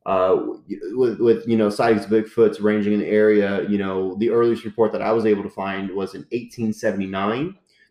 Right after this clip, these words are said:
The New York Times reported that two hunters, um, had happened upon a wild man while hunting in the heavily wooded area just north of Pownal.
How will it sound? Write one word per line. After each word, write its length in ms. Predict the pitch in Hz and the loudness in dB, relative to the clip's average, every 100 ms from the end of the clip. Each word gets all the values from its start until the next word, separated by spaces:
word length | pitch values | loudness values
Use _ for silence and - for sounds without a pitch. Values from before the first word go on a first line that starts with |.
| - | 2
The 80 | 107 | 4
New 140 | 120 | 6
York 340 | 143 131 - | 6 6 2
Times 340 | - 131 127 113 | -2 0 0 0
reported 500 | 107 - 117 113 104 | -4 0 0 2 0
that 220 | 101 - | -2 -2
two 200 | - 131 | -4 -4
hunters, 600 | 110 113 113 101 98 98 | -2 -4 -2 -2 -2 -4
um, 500 | 101 95 95 95 90 | -4 -4 -6 -10 -10
had 160 | - 92 | -8 -6
happened 380 | - 117 135 117 | -4 -4 -2 -4
upon 500 | - 110 104 101 101 _ _ 110 | -2 -2 2 0 -2 _ _ 2
a 280 | 104 92 92 | 4 2 -2
wild 400 | 113 151 110 101 | 2 4 2 0
man 420 | 90 85 76 95 - _ _ _ | -4 -8 -12 -14 -18 _ _ _
while 380 | 98 98 104 101 | -2 2 4 4
hunting 640 | 98 139 143 143 101 98 | 2 2 2 2 0 0
in 420 | - 104 101 98 92 107 | 0 2 2 0 -4 -6
the 200 | 104 101 | -2 -2
heavily 280 | 113 110 110 | 0 0 2
wooded 220 | 104 101 | 2 2
area 380 | 101 117 139 147 | 2 2 4 2
just 200 | 120 98 | 0 -4
north 240 | 110 104 104 | 2 2 0
of 140 | 98 | -4
Pownal. 540 | - 117 123 139 151 | -4 -4 -2 -4 -6